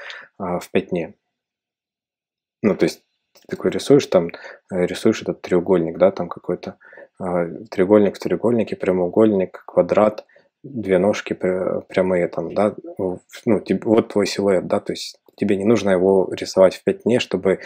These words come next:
чётко понимать. Когда, когда вот, когда рисуешь что-то более реалистичное, там, каких-то рыцарей, там, да, или, там, не знаю,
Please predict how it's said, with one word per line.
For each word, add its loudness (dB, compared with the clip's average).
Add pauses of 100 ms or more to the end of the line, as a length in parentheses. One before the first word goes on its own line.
(160)
чётко -2
понимать. -2
Когда, 2 (300)
когда 4
вот, 6
когда 2
рисуешь 0
что-то 0
более 6
реалистичное, 2
там, -2
каких-то -2
рыцарей, 6
там, -2
да, 2
или, 0 (380)
там, -6
не -16
знаю, -8